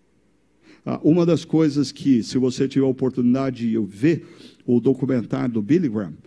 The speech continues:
você vai ouvir várias vezes a, a, a, a pessoa que fez o texto, ah, do documentário insistindo, ele sempre entendeu que a mensagem era maior do que ele.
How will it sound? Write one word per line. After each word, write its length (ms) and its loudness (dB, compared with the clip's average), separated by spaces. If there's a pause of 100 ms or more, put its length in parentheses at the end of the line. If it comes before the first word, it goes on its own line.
(280)
você 260 0
vai 200 2
ouvir 260 2
várias 420 -2
vezes 600 -2 (260)
a, 80 -6
a, 680 -4
a, 460 -8 (120)
a 40 -6
pessoa 460 0
que 100 -16
fez 680 -2 (240)
o 100 0
texto, 680 -2 (280)
ah, 180 -2
do 320 0
documentário 920 -2 (240)
insistindo, 960 0 (220)
ele 220 2
sempre 1120 -4
entendeu 760 0
que 140 -6
a 60 -4
mensagem 880 -6 (440)
era 180 0
maior 380 0
do 120 -6
que 160 -8
ele. 320 -8